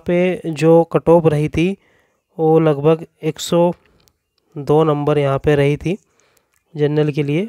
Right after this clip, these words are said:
और, और कैटेगरीज के लिए आप ये कट ऑफ देख सकते हैं। तो इस तरह से अगर आप एक और एग्जाम देखें, जो दिसंबर दो हज़ार उन्नीस और जून दो हज़ार बीस का कंबाइन एग्जाम कराया गया था, उसमें भी number of candidate थोड़ा ज़्यादा थे,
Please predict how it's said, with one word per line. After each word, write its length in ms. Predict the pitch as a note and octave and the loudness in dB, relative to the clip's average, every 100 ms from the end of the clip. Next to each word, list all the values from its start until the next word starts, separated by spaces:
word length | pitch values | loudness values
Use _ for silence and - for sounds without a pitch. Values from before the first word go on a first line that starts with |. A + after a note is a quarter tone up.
| - | -6
और, 340 | D3 C#3 C#3+ - _ - | -4 0 -2 -4 _ -2
और 80 | E3 | 0
कैटेगरीज 520 | E3 D#3+ D3 D3 C#3+ | 0 0 2 2 0
के 120 | C#3 | -4
लिए 140 | C#3+ D3 | -2 -2
आप 180 | D3 D#3 | -2 -4
ये 60 | |
कट 220 | - C3+ | -6 -6
ऑफ 120 | D3+ - - | -6 -6 -6
देख 140 | C#3 | -6
सकते 320 | - - - | -6 -8 -8
हैं। 100 | F#3+ - _ _ _ _ _ _ _ _ _ - | -8 -8 _ _ _ _ _ _ _ _ _ -4
तो 200 | D3 D3+ | 0 0
इस 140 | - | 0
तरह 220 | F#3+ F#3 | 0 0
से 220 | F3 G3 | 0 0
अगर 200 | F#3+ F3+ | 0 0
आप 220 | E3+ F3+ D#3 | 0 -2 -2
एक 260 | D#3+ - | -4 0
और 120 | F3 | 0
एग्जाम 360 | D#3+ C#3+ D3+ D3+ | 2 0 -2 -2
देखें, 680 | C#3+ C3+ D3+ E3+ F3 D#3+ D3+ | -4 -4 -2 -2 -4 -8 -4
जो 120 | D#3 | -4
दिसंबर 540 | C#3+ D3 D3 D3+ E3 D#3+ - _ _ D#3 | -2 -4 -2 0 -2 -2 -8 _ _ -2
दो 140 | D3+ | 0
हज़ार 240 | C#3+ D3+ | 2 0
उन्नीस 440 | D3+ C#3 D3 F3 - | 0 -2 -4 -4 -2
और 180 | D3+ C#3 | -2 -2
जून 260 | D3 D#3+ | -2 -2
दो 100 | D3 | 0
हज़ार 220 | C#3+ D3 | 0 -2
बीस 240 | C3+ C#3+ - | -2 -6 -4
का 100 | D#3+ | -8
कंबाइन 420 | - C#3+ C#3+ D3 | -6 -6 -4 -2
एग्जाम 340 | C#3 C3+ D3 | -4 -4 -4
कराया 260 | C#3 C#3 C#3 | -4 -2 -2
गया 160 | C3+ C3 | -2 -2
था, 260 | D#3 G#3 _ _ _ _ _ _ _ _ _ | -4 -8 _ _ _ _ _ _ _ _ _
उसमें 300 | E3 D#3 F#3 | -4 -2 0
भी 160 | G3+ F3 | 2 2
number 180 | E3 F3 | 0 -2
of 60 | |
candidate 720 | - D#3 D3 C#3+ C#3+ E3 - | -2 -4 0 0 2 0 -4
थोड़ा 260 | - - C#3+ | -16 -8 -4
ज़्यादा 280 | C#3 C3+ C#3 | -2 -2 -2
थे, 120 | D#3 | -4